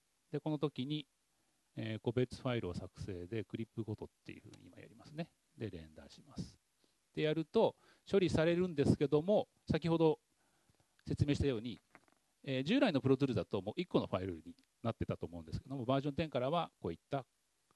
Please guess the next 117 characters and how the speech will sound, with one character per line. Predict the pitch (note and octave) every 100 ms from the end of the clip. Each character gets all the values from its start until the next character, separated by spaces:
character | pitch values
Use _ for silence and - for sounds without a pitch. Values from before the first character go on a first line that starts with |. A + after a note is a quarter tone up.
| _
フ | A2+
ェ | G2+
ー | G#2
ド | F#2+
の | F2+
情 | G2
報、 | F2 F2+
カ | - G2
ッ |
ト | G#2+
点 | - D#2+
の | D2+
情 | D#2
報、 |
こ | -
う | C3+
い |
っ |
た | F3
も | D3
の |
が | D2+
残 | G2+ D#3
っ | F#3+
た | C3
状 | C3 C3
態 | - E3
で | G#3+
処 | -
理 | G#2
さ | -
れ | -
ま | -
す。 | - _ _ -
か |
ら、 | G#3+ G#3+ _ _ _ _ _ _
え | D3+ D3+ D3 C#3 C#3
ー、 |
ま | D3
た | C3+ -
で | -
す | -
ね、 | G2+ A2 - _ _ _ _ - _ _ _ _ _ _ _ _ - - _ _ _
え | C3 A#2
ー、 |
ト | - B2+
リ |
ム | C3 B2+
と | C3
か | G#2+
で | G#2 - -
こ | F#2+
う |
伸 | F#2
ば | A#2+
し | A#2
て | A2
あ |
げ | G2+
れ | G#2+
ば、 | B2 F3 - -
二 | D3+
秒 | E3 A#2+
の | G#2+
の | B2
り |
し | C3
ろ | C#3
を |
つ | -
け | C#3+
て | -
処 | A2+
理 | F#2+
を |
し | -
た | F2+
わ | F#2
け | G2
で | -
す |
か | -
ら、 | D3 C#3 - _ _ _ -
え | G#2 G2
ー、 |
二 | G#2+ G#2+
秒 | A2+
分 | G2+
の | G2+
こ | - G2+
う |
の | G2+
り | G2+
し |
ろ | G2
が | F#2+
つ | -
い | F#2
て | D#2
い |
る | D#2
と | -
い |
う | -
こ | -
と |
で、 | E2+ G2 F#2+
伸 |
ば | G2 A2+
し |
た | G2
り | -
縮 | F#2+
め | G2+
た | G2+
り |
っ | F2+